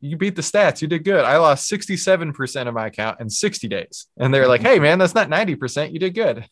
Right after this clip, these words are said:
<laughs> But at the same time, I was like, "This is for me. I don't care.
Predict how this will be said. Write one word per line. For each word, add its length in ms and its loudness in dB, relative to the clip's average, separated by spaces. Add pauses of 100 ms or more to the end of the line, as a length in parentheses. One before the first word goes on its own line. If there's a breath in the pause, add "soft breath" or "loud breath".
<laughs> 240 -2 (1160 loud breath)
But 180 4
at 140 2
the 80 -8
same 200 -6
time, 320 -2
I 100 -2
was 140 -4
like, 320 -4
"This 220 -8
is 100 -8
for 140 -6
me. 280 -4 (200)
I 100 -4
don't 200 -6
care. 360 -4